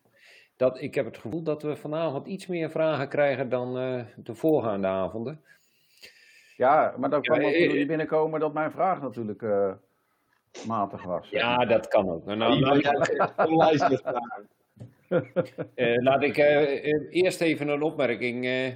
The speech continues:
Speaker 1: Michael Fabian, eh, jullie kennen hem allemaal. Die
Speaker 2: Oh, ja,
Speaker 1: wenst
Speaker 2: die
Speaker 1: de
Speaker 2: kennen we
Speaker 1: dame
Speaker 2: wel, ja.
Speaker 1: ongelooflijk meiden allemaal succes vanavond. Dus, eh,
Speaker 2: Oh,
Speaker 1: ik denk dat
Speaker 2: ja.
Speaker 1: we hem toch even moeten gaan bellen, eh, en, eh, dat die, eh, dat hij volgende week, eh, en dan moeten
Speaker 3: Oh, het
Speaker 1: jullie
Speaker 3: is na-
Speaker 1: even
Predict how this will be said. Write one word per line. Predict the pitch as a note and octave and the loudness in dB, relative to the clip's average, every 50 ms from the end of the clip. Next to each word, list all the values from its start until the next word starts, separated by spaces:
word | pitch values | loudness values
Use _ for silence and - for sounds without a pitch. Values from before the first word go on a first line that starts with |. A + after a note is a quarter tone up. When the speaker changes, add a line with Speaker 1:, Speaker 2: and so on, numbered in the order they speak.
| - - _ _ _ | -10 -16 _ _ _
Speaker 1:
Michael | - B2+ D3 E3+ E3+ E3+ D3 D3 C#3+ | -4 0 0 0 0 0 0 0 -2
Fabian, | - - D#3+ D3+ D3 C#3+ A2 G2+ G2+ G#2+ A#2 C3+ C#3 B2+ | 0 2 2 4 4 4 4 2 2 2 0 -2 -4 -4
eh, | B2 A#2+ A#2+ | -4 -2 -2
jullie | A#2+ A#2 A#2+ A#2+ | -2 -2 -4 -2
kennen | - C#3 C3+ C3 B2+ A#2 | -2 -2 0 0 -2 -4
hem | A#2 A#2+ A#2 | -4 -4 0
allemaal. | A#2+ A#2+ B2 B2 A#2 A2+ G2+ G#2 B2 C3+ C3 A#2+ | 0 2 2 2 2 0 0 2 2 0 0 2
Die | C3 D3+ | 2 4
Speaker 2:
Oh, | F3+ | 6
ja, | F3+ | 6
Speaker 1:
wenst | F3+ E3+ C#3+ A2 G2+ | 6 6 6 4 2
Speaker 2:
die | B2 | 0
Speaker 1:
de | A2 C3+ | 2 2
Speaker 2:
kennen | C3 C3 C3+ - | 4 4 4 2
we | G2+ | 2
Speaker 1:
dame | F#2 F2+ | 0 -2
Speaker 2:
wel, | E2+ D#2+ | -2 0
ja. | D3+ D#3+ | 0 0
Speaker 1:
ongelooflijk | D3+ - - C#3 C3 B2 G#2+ - B2+ | 0 0 2 4 4 4 2 0 2
meiden | C3 C#3+ D3+ E3+ F3+ F#3 D#3+ F3 D#3+ E3 E3 D#3+ | 4 6 6 6 6 4 4 4 6 6 4 4
allemaal | C#3 D#3 D3+ D3+ C#3+ C#3+ C#3+ C#3+ C3+ | 4 4 4 4 4 4 4 2 2
succes | - - C#3+ - - - D3 C3+ - - | 0 -6 -10 -8 -4 -2 -2 -2 -4 -6
vanavond. | - G#2 F#2+ F#2+ F#2+ F#2+ F2+ A2 A#2 A2 A#2 | -10 -10 -8 -8 -8 -8 -10 -12 -14 -12 -12
Dus, | B2 G#2+ - - | -12 -12 -8 -6
eh, | B2+ A#2+ A#2 B2 A#2+ - A2+ | -4 -4 -4 -6 -6 -4 -2
Speaker 2:
Oh, | A#2 A#2+ B2 A#2+ A#2+ A#2 A#2 A2+ | 0 2 2 2 2 2 2 2
Speaker 1:
ik | A2+ | 4
denk | A2 G#2+ G2+ G2+ | 4 4 4 4
dat | - D#3+ | 4 4
Speaker 2:
ja. | G#2 | 4
Speaker 1:
we | - | 2
hem | - C3 - - _ _ _ _ _ _ | 0 -2 -6 -12 _ _ _ _ _ _
toch | - E3 - | -8 -6 -4
even | - D#3 - - D#3 | -2 -4 -2 -2 0
moeten | D3+ D#3+ D#3+ D#3 | 0 2 2 2
gaan | - D3 C#3+ C3 G#2+ | 4 2 2 2 4
bellen, | C3 C#3 D3 C#3 B2+ A#2 A#2 | 4 4 6 6 6 6 6
eh, | A#2 A#2 A2+ A2+ A2+ A2+ A2+ A#2 A#2 A#2 F#2 | 4 4 4 4 4 2 2 2 0 0 -2
en, | B2 A#2+ B2 B2 | -4 -6 -8 -8
eh, | B2 B2 B2 B2 A#2 A#2+ - B2 | -8 -8 -8 -10 -12 -16 -20 -6
dat | A#2 B2+ B2+ B2 | -4 -4 -4 -4
die, | - C3 B2 B2+ B2+ | -6 -6 -4 -2 0
eh, | B2+ B2 A#2+ - _ _ _ | 0 -2 -4 -8 _ _ _
dat | _ - A#2+ A2+ | _ -6 -6 -4
hij | A#2+ B2+ C3+ C3 | -2 -2 -2 -2
volgende | C3 C#3 C#3+ C#3 B2+ B2 C3+ C3 | -2 0 0 0 0 0 -2 -2
week, | C3 C3+ B2+ B2+ - - | -2 -2 -2 -4 -4 -6
eh, | G2+ G2 F#2+ - _ _ _ _ _ _ _ | -8 -8 -8 -10 _ _ _ _ _ _ _
en | A#2 A#2+ | -4 -2
dan | C3+ D3 | 0 0
moeten | E3 - - - | 0 0 0 0
Speaker 3:
Oh, | F#3 F3+ | 4 6
het | F#3+ G3 | 6 6
Speaker 1:
jullie | F#3+ D#3+ C3+ A#2+ | 6 6 4 4
Speaker 3:
is | - | 4
na- | D#3 D#3 - | 2 0 -2
Speaker 1:
even | A#2 A2+ A2+ A2+ A2+ A#2+ B2+ C3+ B2 | -2 -4 -4 -4 -2 -2 -4 -4 -6